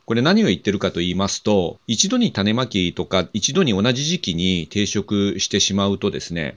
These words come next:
一度に収穫するという結果が待ってます。そうするとですね、食べることができなくなってしまうんですよね。まあ、その時は、えー、お隣さんだとかご近所さんにお裾分けするっていうこともできるんですけども、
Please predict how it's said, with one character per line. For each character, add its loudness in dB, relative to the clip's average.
一 0
度 2
に 2
収 -2
穫 -4
す -6
る -2
と -4
い -2
う 0
結 -4
果 -2
が 0
待 -2
っ -20
て -8
ま -8
す。 -14
そ -6
う -4
す -2
る -2
と 2
で 2
す -4
ね、 -4
食 -4
べ 6
る 0
こ -6
と -4
が 0
で -2
き -4
な 0
く -6
な -4
っ -8
て -10
し -4
ま -4
う -6
ん -8
で -10
す -10
よ -4
ね。 -2
ま -2
あ、 0
そ -2
の 0
時 0
は、 2
え -2
ー、 -2
お 0
隣 2
さ -2
ん 2
だ 2
と -2
か -2
ご -4
近 2
所 0
さ -4
ん -4
に 0
お -6
裾 -4
分 2
け -4
す -2
る 2
っ 2
て -4
い 2
う -2
こ 2
と 0
も 0
で -2
き 0
る 2
ん 2
で 0
す -12
け -4
ど -6
も、 0